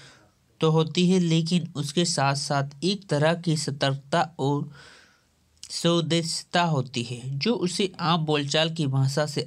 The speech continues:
अलग स्वरूप प्रदान करती है। बोलचाल की हिंदी और कार्यालय हिंदी के बीच एक महत्वपूर्ण अंतर यह है कि बोलचाल की हिंदी की अपेक्षा अनुसार सदिशता या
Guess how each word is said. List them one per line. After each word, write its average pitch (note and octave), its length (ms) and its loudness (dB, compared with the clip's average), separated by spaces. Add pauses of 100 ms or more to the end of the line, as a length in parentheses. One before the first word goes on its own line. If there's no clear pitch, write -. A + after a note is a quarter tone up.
(100)
अलग D#3 220 0
स्वरूप D3 440 0
प्रदान B2+ 360 -2
करती C3 420 -8
है। - 320 -20
बोलचाल E3 520 2
की F#3 140 -6
हिंदी C#3+ 420 0 (160)
और D3+ 140 -4
कार्यालय E3 540 2
हिंदी D#3+ 400 0
के D#3+ 180 -2
बीच C#3 380 -2
एक F#3 240 -2
महत्वपूर्ण D#3 460 -2
अंतर D3+ 420 -2
यह D3+ 200 2
है E3+ 240 2 (1000)
कि F3+ 140 2
बोलचाल D3 560 2
की E3 200 -6
हिंदी C#3+ 520 -2 (220)
की C#3+ 140 0
अपेक्षा C#3 680 -2 (360)
अनुसार C#3+ 500 0
सदिशता D3 720 0
या D#3+ 320 2